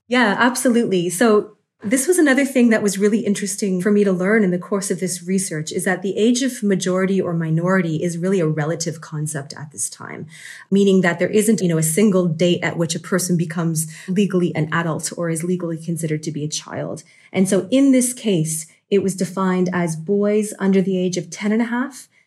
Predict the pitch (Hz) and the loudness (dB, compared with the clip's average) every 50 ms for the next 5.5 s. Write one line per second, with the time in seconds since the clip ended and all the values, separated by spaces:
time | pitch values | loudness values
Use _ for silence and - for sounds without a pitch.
0 | _ _ 190 185 175 180 190 202 196 196 190 185 190 185 180 170 170 175 175 170 | _ _ 2 2 2 4 4 4 4 4 4 2 2 0 0 0 2 2 0 0
1 | 156 - 156 151 156 151 147 151 151 147 143 147 - 156 - - 160 - - - | -2 -4 -4 -4 -4 -2 0 0 0 -2 -2 -6 -10 -12 -12 -14 -16 -18 -20 -20
2 | - _ _ _ _ _ _ _ - 214 208 208 208 202 208 196 190 190 196 214 | -20 _ _ _ _ _ _ _ 0 2 4 4 4 4 2 2 4 4 4 4
3 | 233 220 - - 180 170 170 165 - - - 165 185 175 170 165 156 170 180 175 | 4 2 0 0 -2 -4 -2 -4 -6 -8 -6 -4 -2 0 0 0 0 0 0 0
4 | 175 160 151 143 - 170 170 170 175 175 - - - - - 185 165 170 170 165 | 0 0 -2 -2 -4 -6 -4 -4 -4 -4 -4 -6 -8 -8 -8 -6 -4 -2 -2 -2
5 | 156 160 165 156 - - 175 170 165 | -2 -4 -8 -8 -8 -6 -4 -4 -4